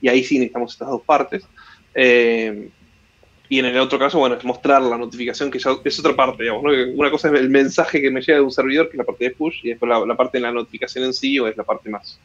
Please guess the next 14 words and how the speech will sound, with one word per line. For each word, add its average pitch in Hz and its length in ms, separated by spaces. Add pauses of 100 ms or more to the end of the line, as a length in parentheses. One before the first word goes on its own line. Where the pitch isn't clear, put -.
(300)
eh, 57 320 (460)
nada, 107 240
de, 92 120
de, - 320 (160)
de, - 200 (200)
de - 220 (100)
nativa 135 560
en 120 140
sí, 139 220
que 135 80
bueno, 117 220
es 117 60
lo 127 120
mismo 123 420